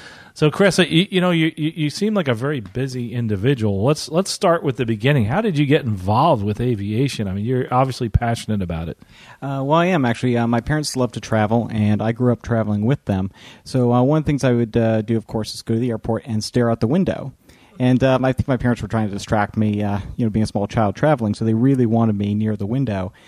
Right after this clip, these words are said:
Speaker 2: to see the airplanes, uh, that would come back to bite them later when I said, "I want flying lessons." Uh, but I really fell in love, uh, with airplanes fr-, from a technical perspective and also just the joy of being able to travel.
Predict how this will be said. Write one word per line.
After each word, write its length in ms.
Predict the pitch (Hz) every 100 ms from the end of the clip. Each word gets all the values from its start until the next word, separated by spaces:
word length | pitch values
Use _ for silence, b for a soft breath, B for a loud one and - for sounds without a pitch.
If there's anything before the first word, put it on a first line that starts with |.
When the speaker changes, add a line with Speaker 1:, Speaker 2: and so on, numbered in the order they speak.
| B B B
Speaker 2:
to 80 | -
see 160 | 139
the 140 | 127 127
airplanes, 640 | 156 - 123 113 110 104 b b b
uh, 220 | 113 113
that 160 | 110 123
would 80 | 123
come 100 | 120
back 180 | 113
to 60 | -
bite 200 | - 110
them 160 | 107 107
later 240 | 117 110
when 100 | 104
I 60 | 107
said, 160 | 117
"I 60 | 139
want 200 | 185 -
flying 260 | 180 190
lessons." 460 | 139 104 - - 120 - _ b b b b -
Uh, 160 | 113
but 120 | 113
I 40 | 135
really 220 | 156 175
fell 180 | 160 156
in 100 | 139
love, 340 | 131 120 120
uh, 320 | 120 117 117 113
with 140 | 110
airplanes 560 | 117 117 120 120 117 -
fr-, 140 | 123 - 123
from 200 | - 117
a 180 | 107 104
technical 380 | 104 147 147 135
perspective 480 | 135 - 120 - 107
and 80 |
also 400 | 113 113 107 101 - _ _
just 180 | - -
the 100 | 101
joy 480 | - 113 113 110
of 80 | 101
being 220 | 98 107
able 220 | 104 101 95
to 80 |
travel. 400 | 92 95 87 101